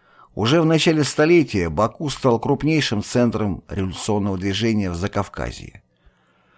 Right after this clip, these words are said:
Политические выступления бакинских рабочих заняли заметное место в истории революционного движения в России.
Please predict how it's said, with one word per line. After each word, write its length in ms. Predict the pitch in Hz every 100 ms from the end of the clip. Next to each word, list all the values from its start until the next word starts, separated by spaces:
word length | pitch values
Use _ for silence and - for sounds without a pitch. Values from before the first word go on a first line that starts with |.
| _ _
Политические 720 | 123 151 151 185 170 - 151
выступления 580 | 147 - 135 143 156 131
бакинских 680 | 110 123 123 147 - 127
рабочих 600 | - 123 151 156 - 95
заняли 340 | 92 120 123 113
заметное 580 | 104 113 151 - 107 101
место 380 | 110 110 -
в 60 | 101
истории 560 | 98 - 104 101 90 90
революционного 640 | 98 95 - 123 117 101
движения 500 | 90 90 92 92 90
в 60 | 76
России. 640 | 82 - - 62 50 -